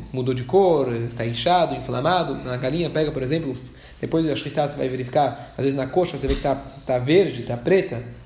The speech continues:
tá certo? Com certeza a galinha se machucou em algum momento e, depende da situação, você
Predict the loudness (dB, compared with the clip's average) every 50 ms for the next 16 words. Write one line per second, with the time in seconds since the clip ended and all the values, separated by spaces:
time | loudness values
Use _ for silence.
0 | -16 -14 -6 0 0 0 0 0 -4 -6 -6 -6 -4 -4 -4 -2 -2 0 0 0
1 | -2 -2 -2 -2 -2 0 0 -2 -4 -4 -6 -8 -8 -6 -4 -4 -2 -2 -2 -2
2 | -2 -2 -2 -2 -2 -4 -6 -6 -8 -10 -12 -8 -4 -2 -2 -2 -2 -4 -4 -4
3 | -2 -2 -2 -4 -4 -6 -6 -6 -4 -4 -4 -4 -4 -4 -4 -4 -2 -2 -4 -4